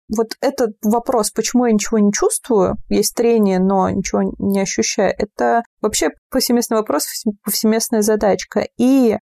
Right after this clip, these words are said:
оказывается, что женщины воспринимают момент, когда они вот прям реально возбудились, чуть ли не как оргазм.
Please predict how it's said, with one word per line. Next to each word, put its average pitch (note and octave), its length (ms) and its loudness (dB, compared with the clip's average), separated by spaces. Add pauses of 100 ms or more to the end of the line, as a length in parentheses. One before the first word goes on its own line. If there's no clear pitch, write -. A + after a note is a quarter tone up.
(120)
оказывается, G#3+ 880 0
что - 280 0
женщины G#3 960 0
воспринимают A3 920 0
момент, G#3+ 520 2
когда G3+ 440 0
они F#3 220 0
вот F#3 200 -2
прям F#3+ 240 0
реально G3+ 380 2
возбудились, G3+ 840 2
чуть C4+ 220 0
ли C4 100 4
не A3 100 4
как G#3 220 -2
оргазм. G#3 540 0